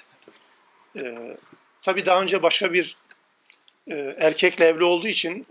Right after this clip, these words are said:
e, ondan da doğma bir çocuğu var. O çocuk Müslüman oluyor. Ebu Cehil'in üvey kardeşi. Ana bir, baba ayrı kardeşleri. Müslüman oluyor. Medine'ye hicret ediyor. Ebu Cehil'e annesi diyor ki,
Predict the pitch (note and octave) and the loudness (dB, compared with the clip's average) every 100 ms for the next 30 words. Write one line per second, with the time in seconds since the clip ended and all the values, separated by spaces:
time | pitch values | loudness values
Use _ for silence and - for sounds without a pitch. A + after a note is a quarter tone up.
0 | G#3+ D3+ F3 E3 F#3 F#3 E3+ D#3 D#3+ G3+ | -14 -4 -2 2 2 4 4 6 4 4
1 | E3+ F3 - E3+ D3 E3+ A#2 - - - | 0 -2 0 0 2 0 -2 -6 -10 -12
2 | _ - _ _ _ _ _ _ _ G#3 | _ -20 _ _ _ _ _ _ _ -4
3 | G#3+ F#3+ F#3+ A3 - A3+ G#3 G3+ C3 A#2 | 0 0 0 -4 -4 2 2 2 0 -6
4 | D#3 D3+ C#3+ D#3+ E3 G#3 G3+ F3+ F3 - | -6 -4 -2 0 0 -2 0 0 0 -2
5 | B2 A#2+ A#2 E3 E3 D#3+ G#3 - - - | -4 -2 -2 0 0 2 0 -2 -8 -16
6 | _ - D#3 D3+ F3+ D3 D3+ D#3 A#2 A2+ | _ -4 2 4 4 2 -2 -2 -4 -2
7 | A2 D3 D#3 C4 - - - _ _ - | -4 -2 -6 -10 -14 -14 -14 _ _ -12
8 | F3 - G3 A#3 G#3+ D3 B3 - _ _ | -6 -4 0 2 2 0 -6 -12 _ _
9 | _ _ _ _ - F#3 F#3+ G#3+ G#3 G3 | _ _ _ _ -4 -2 0 0 0 0
10 | F3 G3 D3+ A2+ G#2+ - - _ _ _ | -2 0 0 -4 -8 -16 -20 _ _ _
11 | _ - _ E3+ E3+ F3+ F#3 F#3+ G#3 A3+ | _ -20 _ -2 0 2 2 2 0 2
12 | G#3 G3 F#3 - G3 B3 - C#3+ | 0 0 -2 -4 -4 -4 -4 -8